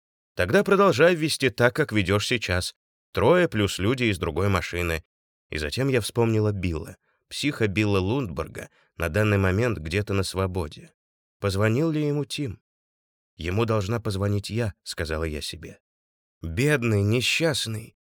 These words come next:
ебнутый ты сукин сын», сказала я про себя, вспоминая Билла и его мягкое толстенькое лицо.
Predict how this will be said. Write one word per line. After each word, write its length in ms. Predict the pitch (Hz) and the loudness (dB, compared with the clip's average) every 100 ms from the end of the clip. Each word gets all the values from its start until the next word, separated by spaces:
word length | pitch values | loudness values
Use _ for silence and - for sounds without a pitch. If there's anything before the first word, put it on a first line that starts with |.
| _ | _
ебнутый 640 | 85 71 160 156 165 156 147 | -10 -2 0 2 0 0 -2
ты 160 | 139 127 | -2 -2
сукин 440 | - 139 127 120 | -2 -2 -2 -2
сын», 400 | - 143 135 95 _ _ _ | -2 -2 -2 -4 _ _ _
сказала 440 | - - 95 98 95 | -8 -2 2 4 4
я 220 | 92 90 | 4 2
про 160 | 90 85 | 0 -2
себя, 480 | 87 76 110 113 - _ - | -2 -2 -2 -2 -8 _ -14
вспоминая 580 | - 107 104 123 131 107 | -4 0 4 4 4 2
Билла 400 | 101 151 139 135 | 0 0 0 0
и 140 | 113 | 0
его 240 | 104 110 | 0 2
мягкое 480 | 101 110 123 - 117 | 4 2 0 -4 -6
толстенькое 720 | - 92 85 - 90 - 87 | -2 -4 -4 -6 -6 -2 -2
лицо. 460 | 80 78 - 80 | -2 -4 -4 -6